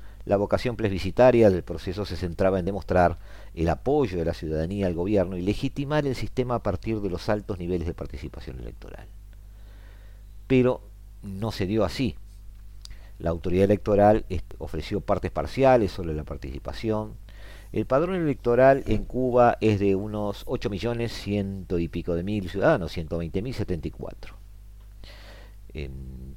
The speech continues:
tiene, em, una disminución de doscientos treinta mil respecto al padrón utilizado en las elecciones locales de noviembre.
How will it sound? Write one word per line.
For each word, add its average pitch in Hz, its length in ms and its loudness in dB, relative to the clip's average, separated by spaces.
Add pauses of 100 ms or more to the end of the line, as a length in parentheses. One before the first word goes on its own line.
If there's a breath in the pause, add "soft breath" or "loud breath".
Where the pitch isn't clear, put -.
(180)
tiene, 113 760 6
em, 82 580 -2 (420)
una 95 380 0
disminución 123 760 0
de 98 120 2
doscientos 95 600 -2
treinta 90 360 0
mil 143 380 0 (180)
respecto 80 460 -4
al 80 80 -2
padrón 87 300 -2
utilizado 85 440 -4
en 87 60 -4
las 76 120 -6
elecciones 76 400 -6
locales 76 320 -2
de 73 60 -2
noviembre. 82 640 -2